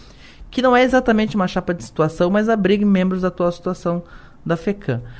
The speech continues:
A Fe-, a, a fecam não é natural ao confronto,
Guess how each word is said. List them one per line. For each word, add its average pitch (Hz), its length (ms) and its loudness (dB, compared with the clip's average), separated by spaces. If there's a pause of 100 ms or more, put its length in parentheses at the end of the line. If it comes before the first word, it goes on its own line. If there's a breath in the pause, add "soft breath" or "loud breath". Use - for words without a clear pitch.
(200 loud breath)
A - 100 -2
Fe-, 196 240 0
a, 170 280 2
a 170 40 2
fecam 202 300 0
não 214 180 2
é 226 60 4
natural 202 680 6
ao 180 360 6
confronto, 190 720 0